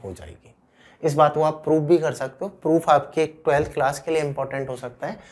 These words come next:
बस कॉन्सेप्ट समझने के लिए अगर आप समझना चाहो तो समझ भी सकते हो। ऐसे मान लो ये कोई सोलेनॉइड है, इसमें करंट फ्लो हो रहा है I, तो बच्चों ये प्रोड्यूस करेगा मैग्नेटिक फील्ड that is equal to होगा mu naught N I,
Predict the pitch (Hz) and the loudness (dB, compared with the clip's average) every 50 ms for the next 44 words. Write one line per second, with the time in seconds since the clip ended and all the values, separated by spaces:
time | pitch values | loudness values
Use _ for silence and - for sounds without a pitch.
0 | - _ - 151 151 151 - 156 147 147 143 - 180 175 180 - 151 156 151 147 | -20 _ -4 -4 -4 0 2 2 2 2 2 0 -2 -2 0 -4 -2 -2 0 0
1 | 151 151 139 147 147 139 135 139 139 139 139 - - 131 127 131 131 135 139 135 | -2 -2 0 0 0 0 0 0 0 -2 -2 -2 -6 -4 -4 -2 0 -2 -2 -2
2 | 135 131 127 127 127 - 139 135 - 127 120 120 123 127 143 139 139 120 113 - | -2 -4 -6 -6 -6 -10 -10 -6 -4 -2 -2 -2 -4 -4 -6 -6 -6 -8 -10 -8
3 | - - 139 - - - _ _ _ - _ _ - 131 120 156 147 139 131 131 | -10 -10 -10 -10 -14 -20 _ _ _ -20 _ _ -8 -4 0 0 2 2 2 2
4 | 143 147 143 147 156 160 151 143 139 139 139 139 135 139 - 120 117 131 135 139 | 2 2 0 -2 -2 0 0 0 0 0 -2 -2 -2 -4 -4 -4 -2 -2 -2 -2
5 | 131 127 127 123 147 156 147 - - 143 143 - - 120 113 120 127 123 - - | -4 -4 -4 -6 -6 -6 -8 -8 -10 -12 -10 -6 -6 -4 -4 -4 -6 -6 -8 -8
6 | 120 117 113 113 104 107 104 107 107 - _ 110 107 98 110 - - _ _ _ | -8 -6 -6 -6 -8 -8 -10 -10 -12 -14 _ -14 -12 -12 -14 -16 -18 _ _ _
7 | _ _ _ _ _ _ _ _ _ _ - _ _ - 147 135 139 139 139 - | _ _ _ _ _ _ _ _ _ _ -20 _ _ -6 0 0 0 0 2 0
8 | 170 160 160 165 160 - 147 139 135 143 156 151 - - 147 143 143 139 143 143 | 2 2 2 2 2 2 2 2 4 4 0 0 -2 -4 -2 -2 0 0 -2 -2
9 | 139 131 123 117 113 120 127 131 135 131 147 147 - - - 139 143 139 131 120 | -2 -2 -2 -2 -2 -2 -4 -6 -4 -6 -8 -8 -8 -8 -4 -4 -4 -2 -2 -4
10 | 110 - 135 123 123 127 120 - - 120 120 120 120 123 120 117 117 117 123 120 | -4 -4 -6 -6 -6 -8 -10 -8 -6 -6 -6 -4 -4 -4 -4 -4 -4 -4 -4 -4
11 | 120 113 113 117 117 117 123 127 - - 117 113 117 120 127 | -4 -4 -4 -4 -4 -2 -4 -6 -6 -8 -10 -10 -10 -10 -12